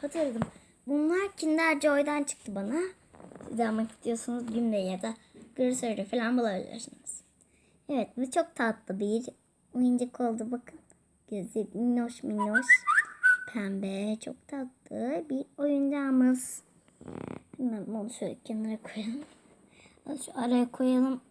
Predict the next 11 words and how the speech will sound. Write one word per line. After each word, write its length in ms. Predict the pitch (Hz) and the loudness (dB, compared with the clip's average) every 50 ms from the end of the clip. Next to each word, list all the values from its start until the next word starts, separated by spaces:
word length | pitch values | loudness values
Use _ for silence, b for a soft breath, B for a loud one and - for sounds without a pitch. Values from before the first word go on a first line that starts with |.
| _ - | _ -6
Biraz 300 | 269 247 262 269 269 277 | -4 -4 -4 -4 -6 -8
aralık 420 | 269 247 262 277 294 302 302 - 320 | -6 -2 0 2 2 2 0 -2 -2
bırakın 340 | 311 330 311 - 320 311 | -2 -2 0 0 0 0
kız. 340 | 302 320 294 294 - - - - - - B B B B B B - - _ - | 0 -2 -4 -6 -8 -12 -18 -20 -20 -20 B B B B B B -20 -20 _ -2
Bayanlar, 540 | - 285 294 285 285 247 - 302 285 277 247 - - - B B B B B B B - - - | 4 8 10 10 10 10 10 8 8 8 6 2 -6 -18 B B B B B B B -2 6 8
baylar, 460 | 294 285 285 294 285 285 269 262 254 - 277 | 10 10 10 10 8 6 4 2 -2 -2 -2
Allah. 280 | 254 247 247 247 254 - - _ _ _ _ _ _ _ _ _ _ _ b b b b b b b _ | 0 0 0 -2 -4 -10 -18 _ _ _ _ _ _ _ _ _ _ _ b b b b b b b _
Evet, 260 | 214 202 202 190 - - - - - | -12 -12 -12 -12 -14 -18 -18 -14 -10
hemen 460 | 285 262 233 240 240 254 277 302 311 302 - - | -8 -6 -4 -2 -2 0 0 0 -2 -4 -4 -4
sonuncu 440 | 262 233 233 226 220 220 226 208 | -2 0 0 0 0 0 -2 -2
ve 220 | 208 220 233 269 | 0 0 0 0